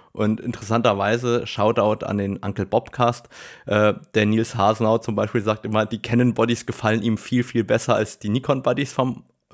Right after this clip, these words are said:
Design. Und ich glaub, das ist immer so, wenn man, ähm, rüberschaut zu den anderen Marken, das ist einfach aufregend, neu und ein bisschen anders. Und das sorgt dafür, dass man's einfach schön findet.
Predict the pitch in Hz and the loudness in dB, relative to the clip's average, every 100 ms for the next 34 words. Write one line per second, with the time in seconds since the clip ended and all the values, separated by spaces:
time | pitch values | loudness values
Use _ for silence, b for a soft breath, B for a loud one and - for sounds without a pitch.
0 | - - 127 113 107 147 185 B B B | -20 -4 0 0 0 -2 -6 B B B
1 | 110 - 113 - - 120 117 135 147 104 | -6 0 0 0 -12 -10 -6 0 2 2
2 | 98 104 104 - - 104 101 - 107 123 | 0 0 -2 -4 -6 -4 -4 -6 -4 0
3 | 147 - 123 - - 104 98 95 98 123 | 0 0 -2 0 -4 -2 -2 0 -2 -2
4 | 127 104 - 107 117 - 101 B B B | -2 -4 -4 -6 -6 -4 -6 B B B
5 | B - 135 156 - 127 123 123 110 101 | B -6 0 0 0 -2 0 0 0 2
6 | 117 139 113 107 98 170 - 110 104 131 | 4 4 2 0 0 -2 0 -2 0 0
7 | 143 - 113 101 107 113 104 - 101 - | 0 0 -2 0 -2 -2 -4 -4 -6 -4
8 | 107 - 104 101 - b b b b b | -8 -8 -6 -6 -8 b b b b b
9 | _ - - 117 113 98 95 - | _ -12 2 2 2 -2 -6 -10